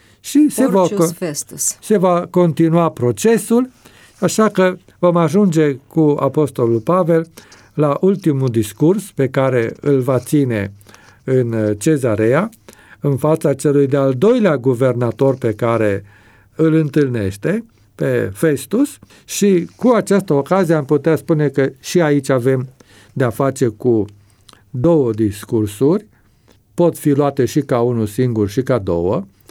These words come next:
Speaker 1: unul în fața lui Festus și, să spunem așa, un proces clasic și Festus îl, uh,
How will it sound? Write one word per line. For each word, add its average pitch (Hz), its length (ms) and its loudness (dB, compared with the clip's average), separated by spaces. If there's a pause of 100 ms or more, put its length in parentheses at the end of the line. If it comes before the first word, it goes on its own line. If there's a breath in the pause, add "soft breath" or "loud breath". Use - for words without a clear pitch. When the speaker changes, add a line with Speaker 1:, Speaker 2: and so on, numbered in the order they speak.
(420 soft breath)
Speaker 1:
unul 160 340 2
în 131 140 0
fața 143 360 0
lui 113 160 0
Festus 120 640 -2
și, 117 500 -2 (460 soft breath)
să 120 80 -2
spunem 120 400 -2
așa, 110 300 0
un 156 240 2
proces 131 540 -2
clasic 131 680 -2 (640 soft breath)
și - 180 -4
Festus 135 520 -2
îl, 110 220 0
uh, 104 220 -2